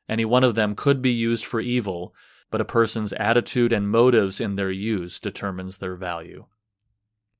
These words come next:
Number eight, churches may celebrate Advent and Christmas,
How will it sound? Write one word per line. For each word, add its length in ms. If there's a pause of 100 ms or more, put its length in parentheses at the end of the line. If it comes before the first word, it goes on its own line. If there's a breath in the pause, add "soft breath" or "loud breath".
(560)
Number 260
eight, 400 (420)
churches 680
may 280
celebrate 800
Advent 580
and 180
Christmas, 720